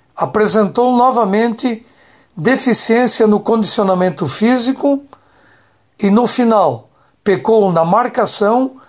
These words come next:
e também nas finalizações. A projeção para o Brasileirão não é nada promissor pelos lados colorado. A dupla Grenal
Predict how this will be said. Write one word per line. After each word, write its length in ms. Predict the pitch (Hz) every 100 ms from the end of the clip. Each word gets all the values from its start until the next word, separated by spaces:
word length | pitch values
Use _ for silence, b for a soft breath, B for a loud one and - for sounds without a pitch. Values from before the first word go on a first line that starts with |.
| B B -
e 80 |
também 380 | 233 226 208 220
nas 220 | 214 202
finalizações. 1080 | - 208 196 190 180 185 - 156 123 101 - _ _ _ b b b b b b -
A 80 | 151
projeção 680 | 202 208 185 202 - 262
para 200 | 262 233
o 60 | 214
Brasileirão 840 | 202 190 175 170 147 165 226 247 - b b b b -
não 240 | 196 202
é 80 | 190
nada 320 | 196 226 214
promissor 760 | 220 202 190 - 202 202 196 202 B B
pelos 360 | - 185 180 156
lados 520 | 170 170 165 135 -
colorado. 680 | - 190 165 151 131 117 - _ _ _ _ _ _ _ b b b b b b
A 120 | - 160
dupla 320 | 165 294 277
Grenal 640 | 220 214 185 165 117